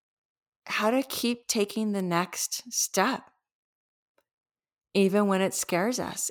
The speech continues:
even if we might have homesickness and separation anxiety, right? And one of the ways is to imagine, you know, imagine Victoria and imagine Asher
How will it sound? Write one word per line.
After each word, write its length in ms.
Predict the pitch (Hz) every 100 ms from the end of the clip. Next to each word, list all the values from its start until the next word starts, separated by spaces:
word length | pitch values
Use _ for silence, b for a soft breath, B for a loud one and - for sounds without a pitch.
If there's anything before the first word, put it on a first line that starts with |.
| -
even 320 | 185 190 196
if 240 | 196 233
we 100 | 254
might 240 | 220 165 -
have 340 | 160 143 151
homesickness 880 | - 165 143 - - - - - - -
and 120 | 180
separation 640 | 170 156 156 147 156 160
anxiety, 680 | 175 175 - - - - - _ _ _ _ _ _ _ _ _
right? 320 | 170 165 180 b b b
And 220 | 202 196
one 160 | 196 190
of 100 | 196
the 100 | 233
ways 380 | 208 180 185 - 190
is 280 | 196 196 -
to 480 | - 175 180 190 -
imagine, 800 | 196 185 196 262 - - 226 240 _ _ _ _
you 120 | 190
know, 280 | 202 196 214 - -
imagine 720 | 208 196 196 262 - 262 214
Victoria 720 | - 185 - - - 64 - -
and 100 | 196
imagine 500 | 202 208 233 285 240
Asher 560 | - - - - -